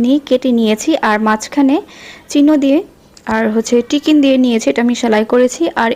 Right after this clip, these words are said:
এই কাপড়টা দিয়ে মাঝখানের বডিতে আমি ডিজাইন করব, যেটা ওড়না এবং সালোয়ারের কাপড়। আর এই জামার সালোয়ারে কোনো ডিজাইন করিনি, সিম্পলভাবে প্যান্ট ডিজাইন বানিয়েছি। আর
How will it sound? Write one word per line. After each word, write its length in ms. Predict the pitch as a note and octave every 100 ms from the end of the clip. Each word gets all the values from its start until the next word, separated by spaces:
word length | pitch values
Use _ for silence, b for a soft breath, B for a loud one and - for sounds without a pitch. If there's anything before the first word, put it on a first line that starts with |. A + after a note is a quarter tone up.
| -
এই 180 | C#4+
কাপড়টা 480 | C#4+ C4+ - C4+ C#4
দিয়ে 240 | C4 C#4 E4
মাঝখানের 520 | B3+ A3+ - B3 B3
বডিতে 420 | G#3+ G3+ A3 E4+ -
আমি 160 | G#3+
ডিজাইন 340 | G3+ G3+ G#3 G3
করব, 420 | F#3+ F3+ F3+ F#3 B B B
যেটা 240 | C#4 C4+ D4
ওড়না 320 | B3 B3 C#4+
এবং 160 | C4+ C4
সালোয়ারের 640 | - A3 G#3 G#3+ A3 C4+
কাপড়। 380 | C4+ - - - B B B B B
আর 300 | B3 A#3 A3+ -
এই 180 | D4+
জামার 300 | D4 D#4 D#4+
সালোয়ারে 480 | D#4+ C#4 B3+ B3+ B3+
কোনো 220 | C4+ B3+
ডিজাইন 360 | A#3+ A3+ A3+ A#3+
করিনি, 380 | A#3+ A#3 A#3+ C4+
সিম্পলভাবে 640 | C4+ A#3+ A#3 C4 B3 C4
প্যান্ট 340 | C4+ B3 B3 A#3+
ডিজাইন 320 | A#3 A#3+ A#3
বানিয়েছি। 560 | G#3+ G#3+ A3 G#3+ - G4+ B B B B _ -
আর 160 | B3